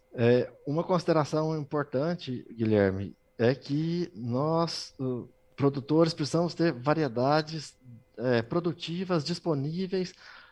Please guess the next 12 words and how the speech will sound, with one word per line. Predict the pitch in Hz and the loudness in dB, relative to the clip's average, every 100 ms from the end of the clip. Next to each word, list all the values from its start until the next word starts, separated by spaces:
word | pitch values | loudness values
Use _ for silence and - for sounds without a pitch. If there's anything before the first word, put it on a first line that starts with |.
| _ | _
ah, | 120 120 113 _ | 2 2 2 _
para | 135 151 160 160 151 127 | 6 8 6 6 4 0
que | - 160 | -8 -2
esse | 185 180 | -2 -2
mercado | 170 143 151 156 | -4 -4 0 -2
seja | 156 156 151 | -2 -6 -2
realmente | 147 135 131 - | -2 -2 -6 -8
competitivo. | 139 143 - 110 90 90 - - _ | -10 -10 -6 -4 -4 -6 -16 -20 _
Não | 117 139 170 123 | 2 4 4 4
basta | 131 156 165 - 160 - _ | 6 6 4 2 0 0 _
que | 151 147 | -6 -6
se, | - 147 | -2 -2